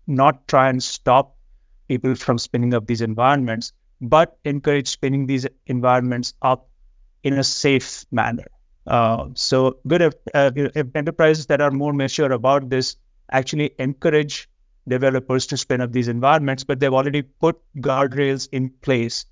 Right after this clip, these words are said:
and tooling in place so that some of the burden of, uh, spinning up this infrastructure is gone, but you are, uh,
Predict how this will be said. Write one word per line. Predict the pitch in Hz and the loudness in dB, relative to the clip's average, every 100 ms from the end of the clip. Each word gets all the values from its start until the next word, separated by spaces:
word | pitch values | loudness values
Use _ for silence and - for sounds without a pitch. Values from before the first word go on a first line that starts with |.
| _ | _
and | 131 127 - | -6 -6 0
tooling | 180 190 160 | 2 4 2
in | 139 131 | 0 -2
place | 131 127 113 - - _ _ | -2 -2 -2 -8 -14 _ _
so | - 147 131 | -8 -4 2
that | 135 131 - _ | 4 2 -4 _
some | - 143 135 | -4 -2 0
of | |
the | 139 | 0
burden | 120 139 156 160 165 - | 0 4 4 2 -2 0
of, | 139 143 - 139 | 0 0 -2 0
uh, | 127 123 117 - _ _ - | 2 2 0 -4 _ _ -16
spinning | - 139 143 | -4 0 2
up | 135 | 0
this | 131 131 | -2 -2
infrastructure | 123 139 - 135 - 135 127 | -2 -4 -4 -6 -2 -4 -2
is | 127 117 | -6 -4
gone, | 117 120 147 190 - _ _ _ | -2 0 0 -2 -10 _ _ _
but | 117 135 131 131 _ _ _ - | 0 2 2 -2 _ _ _ -4
you | 123 139 | 0 4
are, | 135 139 135 _ _ _ _ | 4 4 0 _ _ _ _
uh, | 131 123 117 | 0 2 0